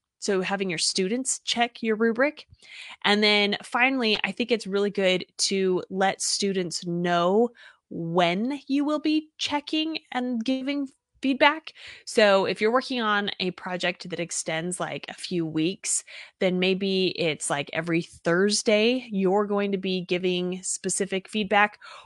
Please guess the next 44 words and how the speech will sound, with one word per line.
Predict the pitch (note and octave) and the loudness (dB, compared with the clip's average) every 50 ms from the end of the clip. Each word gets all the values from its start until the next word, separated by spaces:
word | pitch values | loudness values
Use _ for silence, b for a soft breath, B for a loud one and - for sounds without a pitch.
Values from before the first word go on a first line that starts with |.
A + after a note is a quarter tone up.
| B B | B B
or | - A3+ A3+ G#3+ G#3+ G#3+ G#3 | 4 8 8 10 10 8 6
you've | G#3 G3 F3 E3 | 6 4 2 2
got, | - F#3 E3+ - | 6 6 6 6
like, | - F3 E3+ F3 | 6 2 2 2
this | F3+ F3 G3+ G#3+ - - | 2 2 4 4 2 0
group | - G#3+ G#3+ G#3 G#3 | -2 -2 -2 0 0
is | G3+ G3 | -2 -2
going | - - G3 F#3+ F#3 F3+ | -2 -2 -2 0 0 -2
to | F3 | -2
be | - F3+ E3+ D#3+ | -2 -2 -2 -2
on | D#3 E3 F#3 | -2 -2 0
Monday, | A3+ C4+ C4+ C4 B3 A#3+ B3 A#3+ A#3+ | 0 0 0 0 0 2 2 2 2
this | G#3+ F#3+ F#3+ - | 2 0 -2 -2
group's | - - G3+ F#3+ - | -2 -2 -4 -4 -4
gonna | - F#3+ F#3 F3 | -4 -4 -4 -2
be | F3 E3+ | -2 -2
on | D#3+ E3 F3+ | -2 -2 -2
Tuesday. | - - A3+ G3+ - - G#3+ G#3 G3+ F#3+ _ _ B B B B B B B B _ _ _ - | -2 -2 -2 -2 -2 -2 -2 -2 -4 -6 _ _ B B B B B B B B _ _ _ 0
I | - G#3 B3 C#4 | 4 6 6 6
always | - - A#3 A#3+ A#3+ B3 B3+ B3 B3 - | 6 6 6 8 8 8 8 6 4 0
was | - F#3+ F3+ - | -2 -4 -4 -2
walking | F3+ E3+ E3 D#3 E3 - - G3 G3 | -2 0 0 0 0 -2 -4 -4 -4
around | F3+ F3 E3+ E3 E3+ E3+ | -2 -2 -2 -2 -2 -2
and | E3 D#3+ D#3 E3 - - | -2 -4 -6 -8 -8 -2
giving | - D#3+ E3 F3 A3 C4 D4 D#4 | 0 2 2 2 2 2 2 2
feedback | D4+ - - D#4 D#4 D4+ - D#4 D#4 E4 F4+ F4+ D#4+ - - - - _ - G#3 G#3 | 0 2 2 2 2 6 8 10 10 10 8 6 4 -4 -16 -16 -16 _ -8 -6 -2
during. | A#3 C4+ C#4+ D4 D4 D#4 D#4 E4 E4+ - B B B B B B | 2 2 4 4 4 2 2 -2 -4 -6 B B B B B B
So | - - A#3+ A3 G#3+ G3+ G3 - _ _ - | -2 2 6 8 8 6 6 4 _ _ -2
that | - A3 A3 | 0 2 2
was | A3 A#3 A3 | 2 2 2
the | G#3 A3 | 4 4
other | G#3+ G#3 G#3 | 4 4 4
thing | G#3 G#3+ G3 F#3 | 2 0 -2 -2
too. | F#3 - - G3+ G3 G3+ | -2 -2 0 0 2 2
And | G3+ F#3+ | 2 2
I, | F3+ F3+ F3 - - - - | 2 0 0 -2 -4 -8 -8
I | G3 | -6
don't | G#3 G3 E3 F#3 | -6 -4 -4 -2
know, | F#3 F3+ F3+ F3+ F#3 F3+ F#3 - | 0 0 0 0 0 -2 -4 -4
once | - F#3 F3+ - | -6 -6 -6 -4
again, | - F#3 F3+ | -6 -6 -6
with | F#3 F3+ - | -6 -6 -6
this | F3+ - | -6 -6
question, | - - D4+ D4 - - - D4 C#4+ C#4+ | 0 2 2 2 2 2 4 4 4 4